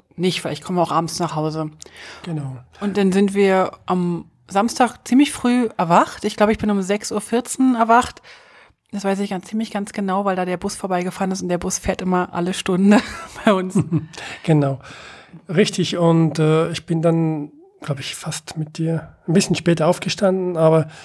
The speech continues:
Speaker 2: wir haben dann ein bisschen gefrühstückt und du sagtest mal so, "Wir könnten ja ins Graubünden fahren."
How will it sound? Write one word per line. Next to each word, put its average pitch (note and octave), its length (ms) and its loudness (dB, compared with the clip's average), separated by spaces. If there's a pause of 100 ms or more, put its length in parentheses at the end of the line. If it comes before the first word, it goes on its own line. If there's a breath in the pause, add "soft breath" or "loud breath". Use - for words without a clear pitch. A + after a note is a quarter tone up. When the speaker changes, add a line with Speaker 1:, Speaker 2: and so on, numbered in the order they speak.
(720 loud breath)
Speaker 2:
wir E3 100 -4
haben D3+ 100 4
dann D3+ 120 6
ein C#3+ 40 2
bisschen - 220 -6
gefrühstückt G3 640 2
und E3 220 2
du E3+ 80 6
sagtest D#3 600 0
mal D3+ 240 2
so, C#3+ 460 -2 (1400)
"Wir D#3+ 120 0
könnten F3+ 380 0
ja F3+ 120 4
ins E3+ 280 -2
Graubünden E3+ 580 0
fahren." B2+ 380 -8